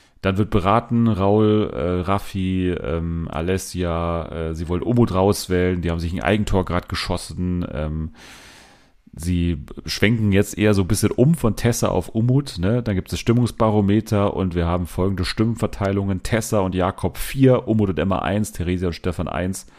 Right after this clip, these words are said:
und Raoul und Vanessa auch eins. Also Tessa und Jakob, äh, weiterhin am meisten gefährdet. Dann gab's aber noch die große Lüge von Sam und Raffi,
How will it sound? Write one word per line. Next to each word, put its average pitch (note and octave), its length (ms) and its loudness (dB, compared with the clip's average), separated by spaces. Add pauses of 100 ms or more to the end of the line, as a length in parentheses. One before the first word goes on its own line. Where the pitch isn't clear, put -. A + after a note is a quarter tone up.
(280)
und F2 240 -4
Raoul F2 420 0
und D2+ 160 -4
Vanessa E2 480 -2
auch E2 320 -2
eins. D#2+ 440 -4
Also E2 380 -4 (500)
Tessa F2+ 300 -2
und E2 120 0
Jakob, F2 500 -2
äh, D2+ 260 -2
weiterhin E2+ 380 -2
am D#2 120 -2
meisten F2+ 380 0
gefährdet. G2+ 640 -2 (480)
Dann F#2 260 2
gab's F2+ 260 0
aber F2 160 0
noch F2 100 0
die - 120 -6
große B2 440 4
Lüge A#2+ 640 4
von F#2+ 340 -2
Sam F#2+ 360 -2
und E2+ 160 -4
Raffi, G2+ 440 -2